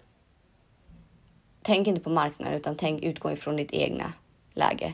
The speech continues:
Det kan ju vara en skitbra marknad att handla i, men du har en kass ekonomi. Då är det ju <laughs> fortfarande inte ett bra läge. Och det kan ju vara en otrolig möjlighet för dig ekonomiskt,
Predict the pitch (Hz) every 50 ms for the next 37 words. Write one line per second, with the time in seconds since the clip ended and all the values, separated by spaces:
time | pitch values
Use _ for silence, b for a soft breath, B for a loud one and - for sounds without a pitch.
0 | B B B - 170 170 196 196 185 170 165 - - - - - 202 175 160 -
1 | - - 160 170 170 185 175 151 151 - 156 147 156 175 175 147 151 160 165 165
2 | 160 156 165 B B B B - 165 165 151 160 165 151 151 151 151 - - -
3 | 175 - - - - - - 151 156 147 139 156 175 180 - - - - 175 170
4 | 175 160 185 175 - - - - - - 202 202 208 - 165 160 165 - - -
5 | - - - - - - - - - - B B B B B B B B - 185
6 | 175 175 180 196 180 180 175 165 165 160 160 156 160 147 - - 160 - - -
7 | 233 226 208 180 180 170 170 165 156 151 143 143 139 147 - - - 156 156 165
8 | 170 165 175 - 165 156 156 147 151 160 165 170 175 - - - B